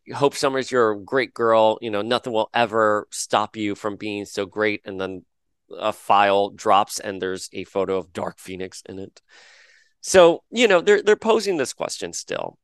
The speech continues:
up until before A V X. And this is the first time they actually stop it. Um,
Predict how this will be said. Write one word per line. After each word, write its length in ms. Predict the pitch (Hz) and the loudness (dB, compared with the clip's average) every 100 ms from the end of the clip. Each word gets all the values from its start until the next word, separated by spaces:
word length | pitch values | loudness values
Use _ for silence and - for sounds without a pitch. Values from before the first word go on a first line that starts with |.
| _ | _
up 180 | 117 113 | -2 0
until 720 | 113 98 - 104 92 85 87 _ _ _ _ _ _ _ _ | 0 -2 -4 0 0 -2 -6 _ _ _ _ _ _ _ _
before 540 | 98 117 - 131 117 104 | -10 -10 -6 0 2 0
A 100 | 92 | -4
V 220 | 87 82 85 | -14 -14 -16
X. 420 | - - - - - | -16 -16 -16 -16 -6
And 240 | 101 98 | -6 -2
this 160 | 104 131 | -4 -2
is 240 | 110 - _ | -4 -6 _
the 120 | 101 _ | -20 _
first 300 | 143 147 - | 0 0 0
time 240 | 117 107 98 | -2 -2 -4
they 180 | 104 _ | -6 _
actually 680 | 85 87 - - 104 101 95 _ - _ _ _ | -4 -4 -6 -8 -4 -4 -6 _ -20 _ _ _
stop 640 | - - - 113 151 - | -8 -8 0 2 2 0
it. 380 | - - - - _ _ _ - | -12 -12 -16 -18 _ _ _ -2
Um, 360 | 101 87 78 | 0 2 0